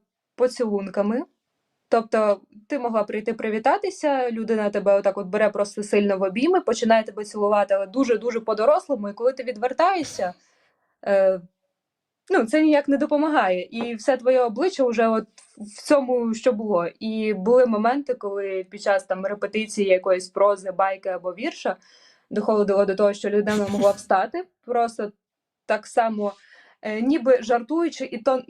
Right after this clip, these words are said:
тонко на щось натякаючи, знову ж таки схопити тебе в обійми і руки вже направляти кудись нижче. Тобто це було під спідню білизну.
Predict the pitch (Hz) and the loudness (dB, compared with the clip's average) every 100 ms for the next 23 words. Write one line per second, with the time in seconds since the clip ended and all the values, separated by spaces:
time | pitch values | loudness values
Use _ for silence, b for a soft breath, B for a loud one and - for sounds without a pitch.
0 | 226 - 269 247 240 220 220 226 226 214 | -6 0 0 0 -2 -4 -2 -4 -2 0
1 | 247 285 381 311 - 233 - 233 254 254 | 2 2 0 0 -4 -6 -6 -4 0 0
2 | 233 247 240 226 220 - 247 262 254 220 | 0 -2 -2 -4 -2 0 2 4 2 2
3 | 226 214 240 320 415 294 262 240 254 247 | -2 2 2 4 4 4 0 -2 -12 -10
4 | 240 226 220 - _ - 262 349 285 247 | -6 -4 -6 -8 _ 2 4 4 2 0
5 | 214 220 202 185 175 - 226 240 240 214 | 4 4 4 0 -2 -6 -2 -2 0 0
6 | 262 349 254 233 247 262 226 185 - 180 | 2 0 -4 -8 -10 -6 -4 -4 -6 -8
7 | 175 226 226 220 214 214 226 214 - 247 | -2 -2 0 0 0 0 0 0 -2 -10
8 | - 262 220 226 226 220 185 170 170 | -6 -6 -2 0 4 4 4 2 -6